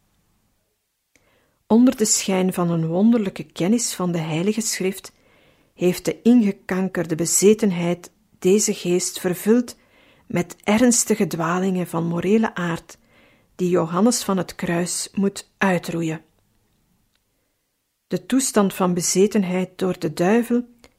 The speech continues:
is bij de ongelukkige zuster zo ernstig dat zij soms zelfs huilt,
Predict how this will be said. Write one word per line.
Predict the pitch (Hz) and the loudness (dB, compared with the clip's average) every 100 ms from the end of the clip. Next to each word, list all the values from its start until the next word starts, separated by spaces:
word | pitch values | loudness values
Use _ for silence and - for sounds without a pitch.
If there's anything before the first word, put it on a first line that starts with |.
| _ | _
is | 170 170 | -6 0
bij | 165 | 0
de | 160 - | 0 0
ongelukkige | 220 240 226 220 214 196 | 4 4 4 2 0 -4
zuster | 180 - 175 - 185 - _ | -6 -6 -6 -6 -6 -8 _
zo | 185 156 190 233 - | -8 -2 4 4 4
ernstig | - 190 190 - - 202 - _ _ _ _ _ | 0 0 0 -2 -6 -10 -14 _ _ _ _ _
dat | - 180 | -6 -4
zij | - 175 | 0 0
soms | 175 - 220 214 | 0 0 0 0
zelfs | - 185 170 - - | 0 0 -2 -8 -12
huilt, | 175 175 196 240 247 | -8 0 4 4 2